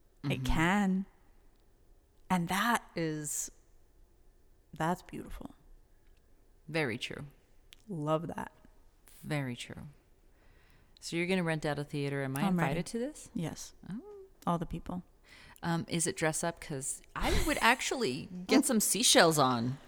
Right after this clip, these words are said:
Speaker 2: for
Speaker 1: Wow.
Speaker 2: this nonsense.
Speaker 1: Wow.
Speaker 2: Let's do this.
Speaker 1: Do you love Ursula?
Speaker 2: You know,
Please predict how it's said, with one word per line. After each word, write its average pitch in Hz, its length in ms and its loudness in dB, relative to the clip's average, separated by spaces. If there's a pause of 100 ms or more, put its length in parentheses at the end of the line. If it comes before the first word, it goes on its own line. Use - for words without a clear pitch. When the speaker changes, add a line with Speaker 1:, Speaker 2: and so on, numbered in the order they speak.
(240)
Speaker 2:
for 165 60 -4
Speaker 1:
Wow. 151 140 4
Speaker 2:
this 147 240 2
nonsense. 131 600 -2
Speaker 1:
Wow. - 560 -2
Speaker 2:
Let's 214 340 0
do 185 300 0
this. - 260 2
Speaker 1:
Do 262 200 8
you 339 140 8
love 254 220 6
Ursula? - 560 2 (540)
Speaker 2:
You 185 140 0
know, 156 560 2